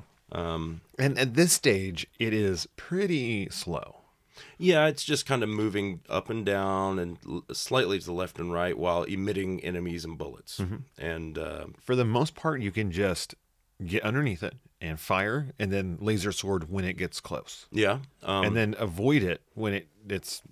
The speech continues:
Speaker 2: hitting the bottom of the screen.
Speaker 1: if you have a repeller, well, I don't think you have one of those yet, or area blaster, like, that'll tear it up real quick,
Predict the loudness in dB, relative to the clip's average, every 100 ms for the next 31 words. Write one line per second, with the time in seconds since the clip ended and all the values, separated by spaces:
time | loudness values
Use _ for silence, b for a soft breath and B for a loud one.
0 | -20 -6 -2 -2 -2 -2 0 0 -2 -6
1 | -8 -8 -8 -12 -18 _ -6 -4 -2 0
2 | 0 -2 0 2 2 0 -2 0 0 2
3 | 0 -6 -10 _ -2 0 0 -2 -2 -2
4 | -4 -4 -2 -2 0 0 0 -2 0 2
5 | 4 4 2 2 0 -4 -6 -4 -4 -4
6 | -4 -4 -4 -2 -2 -2 -2 -4 -4 -8
7 | -8